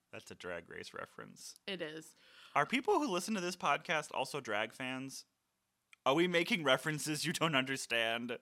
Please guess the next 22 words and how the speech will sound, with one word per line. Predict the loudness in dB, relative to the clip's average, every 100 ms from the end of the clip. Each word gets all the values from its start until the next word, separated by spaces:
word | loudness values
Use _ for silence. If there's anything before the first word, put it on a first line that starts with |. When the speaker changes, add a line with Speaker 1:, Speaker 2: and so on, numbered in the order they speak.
| _ _
Speaker 1:
Sound | 0 4 6 6
off | 4 4
in | -4
the |
comments. | -4 -2 -2 -4 -8 4
Speaker 2:
I | 8
don't | 8 6
know. | 4
I, | 6 6 4 2
so | -4 -4 -2 2
I | 2 2 -2 -4 -4
met | -4 -2 -2
this | -6 -4
gal | -2 0 0 -4 -6
yesterday. | -6 -6 -6 -4 -6 -6 _ _ _ _ -2
Um, | 2 4 4 0 -4 -14 _ _ _ _ -14
she | -6 -6 -4 -4 -6 -6
works | -6 -4 -6
for | -6 -4 0 2 2 2 -2 -8 _ -14
my | -4 0 2
old | 0 -4 -6
job. | -2 -2 -2 -6